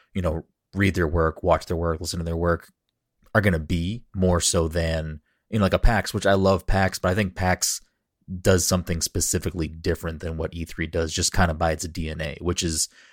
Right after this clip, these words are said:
you know, a little more indie focused. Um, you know, bigger news doesn't really come out of pax and events like that usually. So, uh, it's, it's interesting to see the spectacle potentially coming back and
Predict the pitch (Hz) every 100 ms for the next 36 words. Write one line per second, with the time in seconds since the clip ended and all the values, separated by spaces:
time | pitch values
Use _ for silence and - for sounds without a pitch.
0 | _ 92 85 85 85 85 82 80 - 104
1 | 92 90 90 82 90 82 - - 95 82
2 | 82 80 78 - _ _ _ _ 98 82
3 | 85 95 90 82 85 82 80 90 90 -
4 | 85 78 - 90 - 95 113 - 110 113
5 | - - 107 107 113 107 107 110 95 110
6 | 98 98 107 110 117 123 123 - _ _
7 | - 95 87 - - _ - - 67 _
8 | - 113 - - - - 113 - - -
9 | 135 - 123 - 101 - 101 90 - 95
10 | - 92 - 92 87 - 82 87 82 85
11 | 80 80 87 82